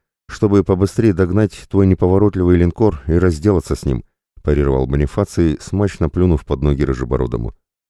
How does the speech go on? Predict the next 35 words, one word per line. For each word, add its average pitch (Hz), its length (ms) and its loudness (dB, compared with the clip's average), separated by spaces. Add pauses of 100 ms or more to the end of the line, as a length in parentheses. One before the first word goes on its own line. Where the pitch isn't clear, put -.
(500)
"И - 120 -2
какую 131 400 2
скорость 127 540 -2
может 76 280 0
развить 73 360 -2
твой 67 180 -2
корабль?" 62 500 -4
спросил 62 420 -8
я. 60 200 -6 (500)
"Полуторную 71 720 0
в - 80 -10
сравнении 82 500 0
с - 80 -8
твоей", 73 500 -4
самодовольно 71 680 -2
ответил 65 380 -4
Брана. 60 380 -8 (680)
"А 87 120 0
ты 92 140 0
знаешь 92 440 2
скорость 90 400 0
моего 85 300 2
крейсера?" 110 560 -4 (520)
"Примерно 110 440 2
знаю", 98 460 0
кивнул 73 300 -2
тот. - 260 -8 (380)
"В 82 100 -2
любом 107 300 2
случае, 95 400 0
какая 92 360 0
бы 90 140 0
она 95 140 2
ни 92 100 2
была, 95 420 0